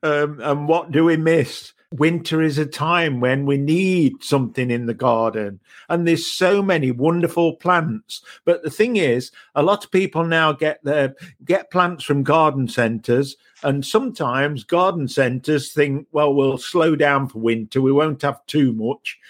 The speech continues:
you know, in there. We'll have a, one or two bits," and a lot of things are missed. But, um, there is some fabulous plants. There's nothing in the garden really in winter that's blousy,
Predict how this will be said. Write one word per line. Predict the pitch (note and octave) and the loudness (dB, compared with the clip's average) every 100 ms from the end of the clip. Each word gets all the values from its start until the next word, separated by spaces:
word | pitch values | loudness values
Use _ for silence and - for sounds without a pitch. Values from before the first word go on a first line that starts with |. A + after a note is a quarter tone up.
| - - - | -20 -20 -4
you | C#3+ | 0
know, | B2+ A#2 | 2 2
in | B2+ C3 A#2 | 2 0 0
there. | A2+ A2 B2+ | 0 2 2
We'll | C3 B2+ B2 | 2 2 2
have | B2+ | 0
a, | |
one | A#2 - C#3 B2+ | -6 -4 -2 -2
or | |
two | - D3+ C#3+ | 0 0 2
bits," | C3+ A2+ - - - - - | 2 2 0 -12 -18 -16 -6
and | E3+ | -2
a | E3+ | 2
lot | F#3+ A3 - | 2 0 -2
of | E3 | -2
things | C#3+ C3 C3 | 0 0 -2
are | D3 | -2
missed. | D#3+ D#3+ C3+ - - - _ _ _ _ | 0 0 -2 -8 -16 -20 _ _ _ _
But, | C#3+ D3+ - _ - | 0 0 -2 _ 0
um, | D3+ D3 D3 C#3+ C#3+ | 4 4 2 -2 -4
there | E3 D#3+ E3+ | -2 2 2
is | E3+ - | 0 -2
some | F#3 F3+ | -2 -2
fabulous | E3 - - E3+ D3+ B2+ A#2+ A2 | -6 -8 -2 0 2 0 0 -2
plants. | - B2 A#2+ G#2+ G#2 - - - - | -6 -2 -2 -2 -8 -16 -20 -20 -10
There's | D3 D3 C#3 | -2 0 0
nothing | E3 F#3+ A3 A3 A3+ G#3+ G#3+ G#3 - | 0 0 0 2 2 2 -2 -6 -4
in | E3+ | -2
the | E3 | -2
garden | C#3 D#3 D#3 D3 D3+ | 0 0 2 -2 -2
really | D3 D#3+ D3+ D3 C#3+ | 2 2 2 2 0
in | D#3+ D#3 C#3+ | -2 -4 -2
winter | C#3+ D#3+ C#3 D#3 | -2 -2 -4 -4
that's | C3+ C#3+ - | -2 -4 -6
blousy, | - C3 D3 D3+ C3 C3 B2 E3 | -6 -2 0 0 0 0 0 0